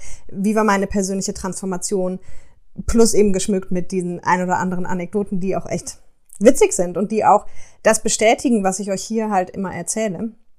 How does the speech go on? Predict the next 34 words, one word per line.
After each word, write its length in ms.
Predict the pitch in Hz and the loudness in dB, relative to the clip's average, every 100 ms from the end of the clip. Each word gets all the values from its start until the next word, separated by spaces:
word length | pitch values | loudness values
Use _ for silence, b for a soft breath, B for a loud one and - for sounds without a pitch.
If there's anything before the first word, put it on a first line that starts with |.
| _ - - _ - - | _ -20 -20 _ -16 2
Genau. 240 | 220 180 - B B B 208 - | 6 6 6 B B B -8 4
Also, 380 | 220 202 196 - | 6 6 2 -2
wie 220 | 214 294 | 4 4
fing's 340 | 311 285 247 | 6 2 2
an? 280 | - 208 254 415 - - _ _ _ _ _ | 0 -2 0 -2 -8 -20 _ _ _ _ _
Äh, 220 | - 226 - | 0 2 2
es 100 | - | 0
fing 160 | 381 | 0
so 140 | 349 302 | 2 2
an, 180 | 240 | 2
dass 180 | 233 226 | 0 0
ich, 180 | 226 - | -4 -4
äh, 80 | 208 | -2
als 220 | 202 214 | 0 -2
ich 60 | - | -6
auf 40 | |
die 120 | 202 | -6
Welt 240 | 190 220 226 | -2 -2 0
kam, 260 | 240 226 | 0 0
sich 200 | 220 - | 0 0
relativ 320 | 240 359 - | 2 2 0
schnell 220 | - 202 196 | 0 0 0
rausstellte, 480 | 208 - 208 214 208 b b b b b | -4 -4 -4 -2 -4 b b b b b
als 200 | - 208 | -2 0
ich 80 | 226 | 0
dann 160 | 214 | 0
reden 280 | 196 220 233 | 0 0 0
konnte, 540 | - 220 220 214 208 202 b b - _ | 0 0 0 -2 -2 -4 b b -20 _
dass 220 | - 214 208 | -6 -2 -2
ich 120 | 202 | -2
sehr 140 | 196 | -4
gerne, 340 | 185 202 277 339 415 - - | -2 -2 -2 -2 -4 -10 -18
viel, 560 | - - 240 247 254 - - | -6 0 0 0 -4 -10 -8
laut, 580 | 185 175 175 202 - | -2 0 0 -2 -6